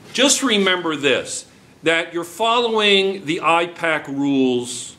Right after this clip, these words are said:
of Roman nomenclature, correct? They're internationally accepted rules. Just remember this,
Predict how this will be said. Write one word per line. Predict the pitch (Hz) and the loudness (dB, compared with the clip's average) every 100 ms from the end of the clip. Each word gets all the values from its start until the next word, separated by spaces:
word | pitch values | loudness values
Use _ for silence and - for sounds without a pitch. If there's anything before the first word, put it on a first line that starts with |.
| - - - - | -20 -20 -20 -4
of | 131 123 120 120 | 4 4 4 -2
Roman | 127 139 135 135 127 127 123 - - - - - | -2 2 4 4 4 2 -2 -12 -20 -20 -20 0
nomenclature, | 131 120 113 117 82 - - - - | 2 2 -2 -4 -8 -10 -20 -20 -4
correct? | 120 135 - - - _ - - - - - - - - - | 0 0 -2 -20 -20 _ -20 -20 -20 -20 -20 -20 -20 -20 -8
They're | 135 151 170 | 2 2 4
internationally | 175 180 175 165 160 - 160 | 2 0 2 2 0 -4 -4
accepted | 151 151 202 202 131 | -4 -2 -4 -4 -8
rules. | 101 82 - | -8 -8 -12
Just | - 190 202 - | 0 2 2 -2
remember | 185 175 160 | 0 2 2
this, | 151 135 - - | 2 0 0 -16